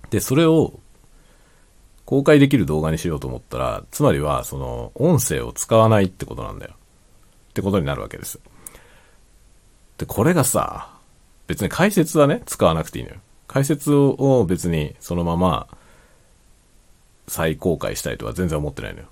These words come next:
思ってないんだけど、効果音は入れたいんだよ。<laughs>効果音入れたいけどさ、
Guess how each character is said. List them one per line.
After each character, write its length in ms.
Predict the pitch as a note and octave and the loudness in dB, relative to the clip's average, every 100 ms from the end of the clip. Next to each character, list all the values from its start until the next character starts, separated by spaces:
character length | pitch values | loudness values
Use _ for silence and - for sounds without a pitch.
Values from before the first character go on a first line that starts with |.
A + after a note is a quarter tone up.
| - | -10
思 160 | G2+ A#2+ | -4 -4
っ 40 | |
て 80 | C#3 | -2
な 80 | D3 | -6
い 60 | |
ん 20 | |
だ 80 | A#2 | -6
け 80 | G#2 | -10
ど、 200 | A2 - | -10 -10
効 220 | - G#3 A3+ | 2 2 4
果 120 | - | 0
音 140 | D#3 | 0
は 100 | A2+ | -2
入 80 | A2 | -6
れ 80 | B2+ | -6
た 100 | - | -6
い 80 | - | -8
ん 20 | |
だ 60 | - | -10
よ。 60 | - - - - - - - - - - - | -20 -20 -18 -16 -16 -18 -20 -20 -20 -20 -20
<laughs> 1200 | - - - - - - - - - _ _ - | -20 -20 -20 -20 -20 -18 -18 -20 -20 _ _ -4
効 180 | D#3+ | -2
果 100 | F3 | 2
音 60 | D3 | 2
入 100 | D2+ | 2
れ 80 | F2 | 2
た 100 | B2+ | 2
い 80 | D#2+ | 2
け 80 | |
ど 80 | - | -4
さ、 340 | - A1+ - | -10 -10 -10